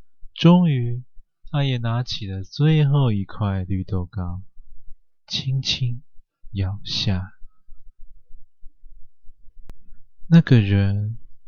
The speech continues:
真的是你的父亲吗？”少女嫣然一笑，摇了摇头：“不是，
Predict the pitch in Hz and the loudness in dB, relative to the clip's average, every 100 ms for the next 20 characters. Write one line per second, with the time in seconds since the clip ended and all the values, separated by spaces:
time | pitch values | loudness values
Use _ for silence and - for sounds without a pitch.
0 | - - - - 147 160 147 127 143 117 | -12 -12 -12 0 4 4 4 4 4 2
1 | 98 98 - - 151 135 - 107 104 104 | 0 -4 -4 -2 2 2 2 2 2 2
2 | 101 107 - - - - - _ - - | 2 -2 -6 -8 -14 -14 -16 _ -18 -18
3 | _ - - - - - _ - - - | _ -16 -16 -16 -16 -16 _ -14 -12 -12
4 | - - - - - 120 107 95 95 101 | -12 -8 -6 0 6 8 8 4 -2 -8
5 | - - 117 131 127 110 95 98 - 104 | -8 0 4 6 6 4 0 -4 -2 0
6 | 95 92 - - - - - 95 98 104 | 0 -4 -10 -12 -12 -12 -2 2 4 4
7 | 98 92 90 - 98 92 92 - - - | 2 0 -2 -4 -4 -4 -6 -10 -12 -10
8 | - - - - - - - 107 - - | -10 -8 -6 -8 -10 -12 0 2 4 2
9 | 110 | 2